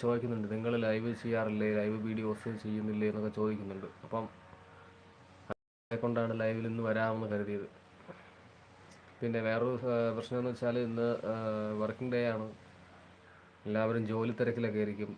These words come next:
പ്രത്യേകിച്ച് ഞാനിപ്പോൾ ഈ ലൈവിൽ വന്ന സമയം എല്ലാവരും ജോലിയിലൊക്കെ ആയിരിക്കും. എന്നാലും നമ്മളും കൂടെ സമയം നോക്കണ്ടേ? പിന്നെ അതുമല്ല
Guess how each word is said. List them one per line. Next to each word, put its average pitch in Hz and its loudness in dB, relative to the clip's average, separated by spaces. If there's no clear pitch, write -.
പ്രത്യേകിച്ച് 113 0
ഞാനിപ്പോൾ 113 -2
ഈ 117 2
ലൈവിൽ 110 2
വന്ന 107 2
സമയം 101 -2
എല്ലാവരും 107 0
ജോലിയിലൊക്കെ 113 0
ആയിരിക്കും. 104 -2
എന്നാലും 117 2
നമ്മളും 120 2
കൂടെ 127 4
സമയം 123 4
നോക്കണ്ടേ? 110 2
പിന്നെ 107 0
അതുമല്ല 117 2